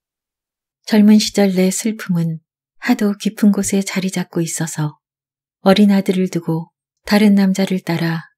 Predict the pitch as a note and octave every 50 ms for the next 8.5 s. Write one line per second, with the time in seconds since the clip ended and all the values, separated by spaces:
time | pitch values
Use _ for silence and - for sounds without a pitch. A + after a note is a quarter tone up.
0 | _ _ _ - - G#3+ G3+ G3+ G3+ G3+ - G3+ G3 G3 G3 - - F#3 F3+ F3+
1 | F3+ - F3+ F#3 F3+ F#3 F#3+ F#3 F3+ F3+ F3+ F#3+ - - C4 C4 C4 - A3 G3+
2 | G3 G3 G3 - F#3 G3 F#3+ F#3 F3+ E3+ - - F3 E3+ E3 D#3+ D3+ E3 F3+ F3
3 | _ _ _ _ _ _ _ - - - G3 G3 G3 F#3+ F#3+ - - F3+ F#3 -
4 | F#3+ F3+ F3 - F3 - F#3 - - - D#3+ C#3+ - - C#3 D3 - _ _ _
5 | _ _ _ _ _ _ _ _ _ _ _ _ _ _ _ _ _ _ _ _
6 | _ _ _ _ _ _ _ _ _ _ _ _ _ _ _ _ _ _ _ -
7 | G#3 G#3 G#3 G#3+ G3+ G#3+ G#3+ G#3+ - - - G#3+ G3+ G#3 G#3+ G#3 - - F#3+ G3
8 | G3 - - D#3 - - - D3 C#3 -